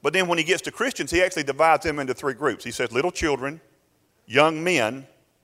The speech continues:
and then fathers. Okay? 'Cause you don't start out.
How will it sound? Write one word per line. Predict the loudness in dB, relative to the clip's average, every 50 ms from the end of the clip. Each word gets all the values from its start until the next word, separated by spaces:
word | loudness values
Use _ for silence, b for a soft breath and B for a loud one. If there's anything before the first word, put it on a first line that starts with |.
| _ _
and | -8 -8
then | -8 0
fathers. | 2 4 4 4 0 -4 -12 -14 -16 -20 -20 _ _ _ _ _ _ _ _ _ _ _ _ _ _ _ _ _ _ _ _ _ _ _ _ _ _ _ _ _ _ _ _ _ _ _ _ _ _ _ _ _ _ _ _ _ _ _ _ _ _ _ _ _ _ _ _ _ _ _ _ _ _ _ _ _ _ _ _ _ _ _ _ _ _ _ _ _ _ _ _ _ _ _ _ _ _ -4
Okay? | -4 -4 -4 -4 -8 B B B B B B
'Cause | -6 -4 -2
you | 0 0
don't | 0 0 0
start | 0 2 4 6 6 6
out. | 4 4 2 0 -2 -4 -8 -14